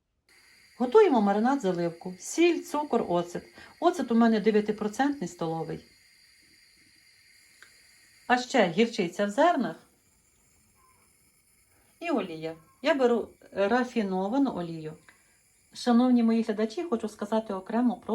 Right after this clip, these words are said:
олію, тому що дехто пише, що не любить такі овочеві консерви, де є олія. Саме олія додає нашій страві салатного ніжного смаку, але можна обійтися і без олії. Коли готуємо маринад, олії не додаємо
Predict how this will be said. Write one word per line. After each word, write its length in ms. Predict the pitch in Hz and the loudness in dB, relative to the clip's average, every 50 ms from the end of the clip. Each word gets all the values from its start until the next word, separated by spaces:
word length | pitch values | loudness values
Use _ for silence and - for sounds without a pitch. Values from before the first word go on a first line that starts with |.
| 226 - | -2 -2
олію, 420 | 220 220 208 196 202 170 165 160 | -2 -4 -2 -4 -6 -8 -10 -12
тому 240 | 160 - 196 208 226 | -10 -6 -4 -2 -4
що 180 | 220 - - 180 | -4 -4 -8 -6
дехто 300 | - 220 208 - - 185 | -6 -6 -6 -6 -10 -6
пише, 300 | - 226 226 - 202 190 | -4 -4 -4 -4 -6 -10
що 200 | - - 214 214 | -8 -6 -4 -2
не 160 | 214 247 247 | 0 2 2
любить 320 | 226 220 190 - 175 170 | 2 0 -2 -4 -8 -12
такі 260 | - 180 - - 214 | -12 -14 -10 -6 -6
овочеві 640 | 196 185 180 175 180 175 - 214 190 180 165 160 160 - - - - - - _ | -4 -4 -4 -6 -8 -6 -4 -2 -2 -2 -2 -6 -10 -14 -20 -20 -20 -20 -20 _
консерви, 480 | - 214 208 - - 247 277 285 233 160 | -6 -6 -6 -2 -2 -2 -2 -2 -4 -6
де 120 | 165 180 | -6 -4
є 140 | 190 208 214 | -2 -2 -2
олія. 440 | - - 208 196 190 175 151 143 143 - - - - - - - - | -2 -4 -6 -6 -8 -8 -8 -8 -10 -12 -18 -20 -20 -20 -20 -20 -20
Саме 380 | _ - - 226 233 277 302 285 - - | _ -8 -2 0 0 2 0 -2 -4 -2
олія 460 | 220 220 214 226 269 330 330 269 226 | -4 -2 0 0 0 0 0 -2 -4
додає 680 | - - 208 - 226 226 233 214 214 214 185 165 156 - | -4 -6 -4 -2 0 0 0 0 0 -2 -2 -2 -4 -8
нашій 420 | - 185 202 220 220 220 - 175 170 | -10 -6 -4 -4 -4 -4 -6 -10 -14
страві 500 | - - - 202 214 233 285 254 208 190 | -14 -12 -6 -4 -4 -2 -2 -4 -6 -10
салатного 840 | - - - 202 190 190 196 208 247 277 269 - - 190 165 185 | -10 -6 -4 -4 -2 -2 0 0 0 0 -2 -6 -8 -8 -8 -8
ніжного 480 | 185 190 202 226 220 - 220 208 202 202 | -6 -4 -2 -2 -2 -2 -2 -4 -4 -6
смаку, 480 | - - 208 208 - - 165 143 - - _ - - - - _ | -6 -6 -6 -6 -6 -6 -8 -8 -8 -10 _ -20 -20 -20 -8 _
але 240 | - 202 202 214 220 | 0 2 2 4 4
можна 440 | 220 220 240 269 311 320 311 240 214 | 6 6 6 4 4 2 2 0 -2
обійтися 560 | 196 190 214 208 - - 247 247 - 269 240 | -2 -2 -4 -4 0 -2 -2 0 0 -4 -2
і 120 | - 214 226 | -2 -4 -4
без 320 | 196 202 226 214 220 - - | 0 2 2 2 0 -2 -8
олії. 480 | - 170 165 160 156 156 156 160 - - - - - - - - - - _ | -10 -10 -8 -8 -8 -8 -10 -12 -16 -18 -20 -20 -20 -20 -20 -20 -20 -20 _
Коли 240 | - - 247 240 285 | 2 2 4 4 4
готуємо 500 | 269 247 254 254 269 262 254 233 233 226 | 4 2 2 0 0 2 4 4 6 6
маринад, 540 | 220 220 226 226 233 233 247 285 311 302 - - | 6 4 4 4 4 4 4 4 2 0 -2 0
олії 440 | - 233 233 254 277 254 240 240 226 | 2 2 2 4 2 2 2 2 4
не 220 | 214 214 220 226 | 4 4 4 4
додаємо 880 | 220 214 214 208 208 202 202 175 160 165 170 170 175 190 214 277 320 | 4 2 0 2 0 -2 -4 -4 -4 -4 -4 -4 -2 -2 -2 -2 -4